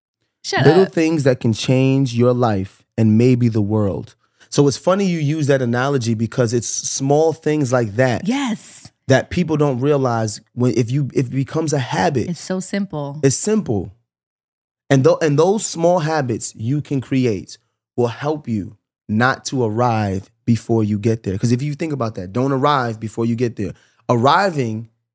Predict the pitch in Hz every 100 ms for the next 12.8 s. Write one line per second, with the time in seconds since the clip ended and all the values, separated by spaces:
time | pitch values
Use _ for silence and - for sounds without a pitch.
0 | _ 123 123 104 110 135 139 117 104 -
1 | 90 65 - 208 185 175 196 175 190 170
2 | 151 127 98 87 _ _ - - 127 139
3 | 139 147 156 160 170 143 151 147 156 _
4 | _ _ _ 147 196 143 - 226 254 -
5 | 359 381 - 359 339 359 185 170 - 143
6 | 151 180 - 254 269 170 208 185 247 294
7 | 247 170 120 240 370 330 320 269 277 233
8 | 254 - 147 107 190 208 208 190 147 170
9 | 170 143 117 135 131 123 120 127 127 113
10 | 123 123 120 113 110 107 101 - 113 98
11 | 107 110 - - 95 101 98 - 92 90
12 | - _ _ _ 117 117 95 _